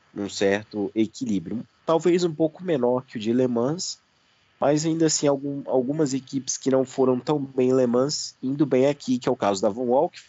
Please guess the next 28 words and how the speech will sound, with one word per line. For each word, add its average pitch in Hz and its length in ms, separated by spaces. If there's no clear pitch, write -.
foi 95 140
favorecida 95 600
pelo 127 220
mop, 131 340
e 151 40
é 139 40
o 135 40
caso 120 320
da 127 120
Peugeot, 117 600
que 104 100
liderou 107 460
em 165 40
Le 170 160
Mans, 143 480
mas 110 200
que - 120
ficou - 280
devendo 123 400
no 123 80
resultado 127 460
final. 82 420
Eu 73 240
aposto 104 480
na 117 100
evolução 104 500
da 107 80
Peugeot 92 460